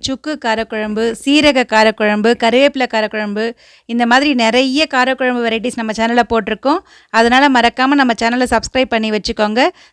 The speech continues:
சப்ஸ்கிரைப் பண்ணவங்க இந்த வீடியோஸ் எல்லாம் பிடிச்சிருந்தா லைக் போட்டு விட்டுட்டு உங்க friends and ஃபேமிலிக்கும்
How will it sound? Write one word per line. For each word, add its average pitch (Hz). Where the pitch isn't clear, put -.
சப்ஸ்கிரைப் 277
பண்ணவங்க 240
இந்த 254
வீடியோஸ் 269
எல்லாம் 262
பிடிச்சிருந்தா 247
லைக் 254
போட்டு 277
விட்டுட்டு 214
உங்க 302
friends 254
and 262
ஃபேமிலிக்கும் 226